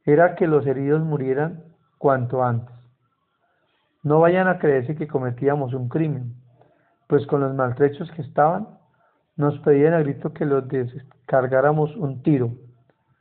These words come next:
Dios sabe que jamás maté a un cristiano,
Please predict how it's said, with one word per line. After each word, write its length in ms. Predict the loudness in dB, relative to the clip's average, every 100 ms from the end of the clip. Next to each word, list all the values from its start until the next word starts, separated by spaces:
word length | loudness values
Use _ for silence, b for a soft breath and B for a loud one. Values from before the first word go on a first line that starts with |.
| _ _ _ -4
Dios 220 | -2 2
sabe 260 | 4 4 2
que 120 | 0
jamás 320 | 0 0 0
maté 300 | 0 0 0
a 20 |
un 80 | -4
cristiano, 640 | -4 -14 -6 -4 -2 -6